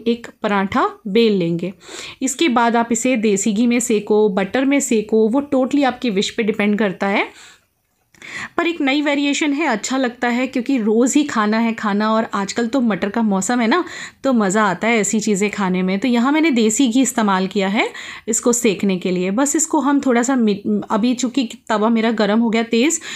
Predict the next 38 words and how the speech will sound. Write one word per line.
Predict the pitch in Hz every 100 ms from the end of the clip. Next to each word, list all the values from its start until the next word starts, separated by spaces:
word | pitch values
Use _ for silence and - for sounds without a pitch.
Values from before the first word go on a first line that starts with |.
| - -
तो | 254
मैंने | 277 233
गैस | 214 208
को | -
मीडियम | 240 214 220 240
फ्लेम | 240 240
कर | 247 214
दिया | 208 220
है, | 226 381 -
नहीं | 226 240
तो | 269
फिर | 294
एकदम | 262 202 277
जल | 247 240
जाएगा। | 226 208 220
और | 233
मुझे | 214 208
चाहिए | 254 233 302 -
करारा | - 220 254 269 311 370 -
कड़क | 220 254 311 233
पराठा | 202 196 202 185 - - - -
बच्चों | 214 196 214
के | 175 185
लिए, | 165 160 - - _
तो | 262
इसको | 269 -
मैं | 269 269 -
अच्छी | 262 - 330
तरह | 262 233
से | 269
दबा | 202 220 208 233 208
दबा | 190 196 208
के, | 208 214
दबा | 185 240 196 214
दबा | 196 190 190
के | 202 233 226
सेक | - 220 247
लूँगी। | 254 226 202 330